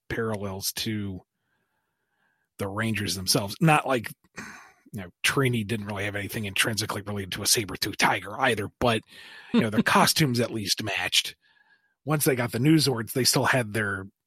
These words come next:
Speaker 1: Dinozord-themed costumes. So I was like, "Who's piloting what again?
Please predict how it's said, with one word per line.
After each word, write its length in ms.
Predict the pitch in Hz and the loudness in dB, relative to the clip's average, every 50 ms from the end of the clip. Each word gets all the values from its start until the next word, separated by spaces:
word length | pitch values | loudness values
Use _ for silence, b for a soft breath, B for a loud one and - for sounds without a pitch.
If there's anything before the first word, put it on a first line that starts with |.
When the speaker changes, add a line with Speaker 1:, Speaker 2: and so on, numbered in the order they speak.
| _ _ _ _ _ _ _ _ _ _ _ - 139 | _ _ _ _ _ _ _ _ _ _ _ -10 -2
Speaker 1:
Dinozord-themed 960 | - 143 151 147 135 120 120 120 107 104 104 - - - - 117 104 101 98 | 2 4 4 4 4 2 0 -2 -2 -4 -6 -10 -8 -6 -4 -4 -4 -4 -4
costumes. 580 | - - 107 104 98 95 - - - 101 98 - | -4 -2 -2 0 0 0 -2 -2 -4 -6 -4 -4
So 60 | 113 | -6
I 40 | 104 | -6
was 60 | 98 | -8
like, 120 | 101 95 - | -10 -10 -6
"Who's 240 | - - 147 151 - | 0 2 2 2 2
piloting 460 | - - 175 180 180 165 147 131 135 | 2 4 6 6 6 6 4 4 4
what 120 | 156 196 233 | 4 4 4
again? 300 | 220 247 247 247 214 | 4 4 6 6 4